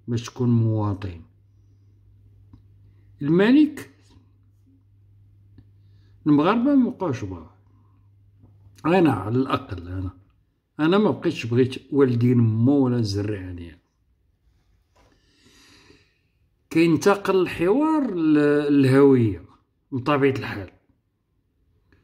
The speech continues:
والخطأ اللي كيوقعوا فيه الجمهوريين، أنا كنقولها ل-، لتاريخ الجمهوريين.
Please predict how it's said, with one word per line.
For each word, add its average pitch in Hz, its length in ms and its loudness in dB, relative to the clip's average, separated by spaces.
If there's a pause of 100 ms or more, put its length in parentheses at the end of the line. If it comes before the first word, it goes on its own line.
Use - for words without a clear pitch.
(380)
والخطأ 233 760 0
اللي 151 180 0
كيوقعوا 165 520 -2
فيه 139 280 2
الجمهوريين، 185 1200 2 (100)
أنا 165 180 0
كنقولها 175 800 -2 (3000)
ل-، 190 580 2 (840)
لتاريخ 156 680 0
الجمهوريين. 117 680 -2